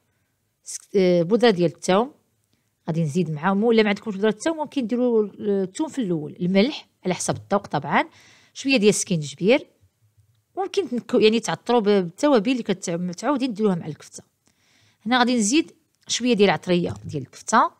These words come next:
الا كانت طبعا، غادي نزيد كذلك الربيع، قزبور ومعدنوس، وقبل زدت شويه ديال القزبور يابس مطحون كيتواتى مع الكفته بزاف.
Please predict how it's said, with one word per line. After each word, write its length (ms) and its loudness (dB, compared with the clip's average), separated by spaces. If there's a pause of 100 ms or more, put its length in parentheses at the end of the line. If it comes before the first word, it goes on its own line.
(100)
الا 120 -2
كانت 300 -10
طبعا، 360 -4 (1200)
غادي 180 0
نزيد 320 -2
كذلك 800 0 (1400)
الربيع، 440 2 (760)
قزبور 520 0
ومعدنوس، 720 -6 (480)
وقبل 400 2 (180)
زدت 500 -6
شويه 560 0
ديال 140 -2
القزبور 380 -4
يابس 520 -6 (280)
مطحون 340 -6
كيتواتى 480 -8
مع 120 -6
الكفته 400 -8
بزاف. 440 -10